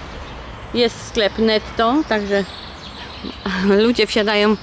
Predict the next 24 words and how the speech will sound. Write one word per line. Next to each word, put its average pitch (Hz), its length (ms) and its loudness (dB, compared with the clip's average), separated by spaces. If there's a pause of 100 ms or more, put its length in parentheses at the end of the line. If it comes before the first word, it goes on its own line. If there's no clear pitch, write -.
(440)
po 233 100 -2
prostu 240 300 2
prosto 247 380 2
z 202 80 0
dworu 220 360 2
do 202 180 2
autobusu, 208 540 2 (160)
nie 240 220 6
mają 214 320 4
gdzie 214 180 2
się 208 180 2
zatrzymać. 214 600 2
No 233 120 4
to 226 120 0
troszeczkę 208 420 0
to 196 80 2
jest 190 220 2
niefajne, 240 720 4 (580)
bo 202 120 0
dworzec 214 480 2
jednak 190 260 4
by 185 120 -2
się 190 180 4
przydał. 294 460 6